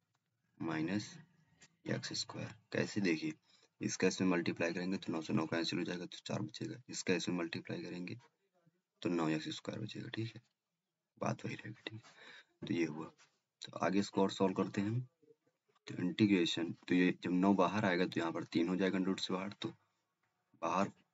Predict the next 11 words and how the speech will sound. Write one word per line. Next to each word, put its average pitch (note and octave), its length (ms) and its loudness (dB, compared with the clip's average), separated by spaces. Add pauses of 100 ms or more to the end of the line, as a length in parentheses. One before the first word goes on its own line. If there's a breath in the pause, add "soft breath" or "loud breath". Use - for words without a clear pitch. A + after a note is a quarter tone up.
(420)
हो E2 80 0
जाएगा E2 260 2
एक D#2 180 0
बटा - 220 -4
तीन, - 260 -4
ठीक - 260 -10
है, - 100 -6 (1400)
डीएक्स E2+ 460 2
बटे E2 340 0 (2500)
under F#2+ 340 2
root F2+ 280 0